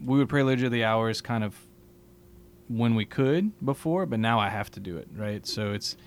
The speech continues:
it's a thing Dad has to do, and so we do it more often, and I do it all the time.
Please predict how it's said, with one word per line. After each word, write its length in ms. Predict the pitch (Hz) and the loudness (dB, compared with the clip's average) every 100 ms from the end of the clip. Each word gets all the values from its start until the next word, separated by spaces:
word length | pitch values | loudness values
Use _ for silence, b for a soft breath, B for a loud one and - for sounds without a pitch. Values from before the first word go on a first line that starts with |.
| B B | B B
it's 120 | 104 123 | -6 -4
a 60 | |
thing 240 | 123 120 107 | 2 2 4
Dad 240 | 104 98 | 4 2
has 280 | 110 104 - | 0 -4 -4
to 80 | 107 | -4
do, 200 | 107 107 | 0 0
and 160 | 104 | 0
so 280 | - 104 101 | -2 -4 -4
we 280 | 101 104 123 | -4 2 2
do 180 | 127 117 | 4 2
it 80 | 110 | 2
more 220 | 107 104 | 0 0
often, 420 | 104 - 107 104 | 0 -2 -2 -2
and 180 | 98 101 | -2 -4
I 180 | 110 107 | -2 0
do 180 | 104 101 | 0 -2
it 60 | |
all 120 | 92 73 | -4 -8
the 60 | |
time. 400 | - 117 110 104 | -6 -2 0 -2